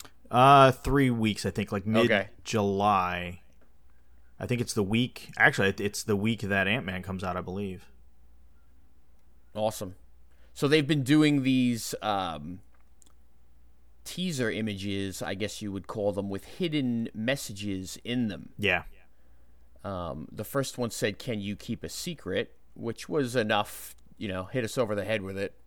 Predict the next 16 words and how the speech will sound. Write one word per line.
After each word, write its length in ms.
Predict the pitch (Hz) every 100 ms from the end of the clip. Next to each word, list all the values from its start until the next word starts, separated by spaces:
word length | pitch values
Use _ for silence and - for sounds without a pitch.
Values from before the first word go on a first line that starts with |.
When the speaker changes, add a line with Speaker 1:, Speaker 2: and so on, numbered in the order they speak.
| -
Speaker 2:
Why 100 | 92
don't 220 | 101 87
you? 220 | 95 107 123
That 220 | 95 - - - - - - -
we, 100 | 135
we 180 | 113 131
were 120 | 123
pretty 260 | - 110
excited 480 | 104 - 113 104 113
about 240 | 107 98 -
the 60 |
word 300 | 101 104 101
secret 440 | - 131 - 104 -
being 260 | 107 98
used, 380 | 95 98 123 -
as, 100 | 92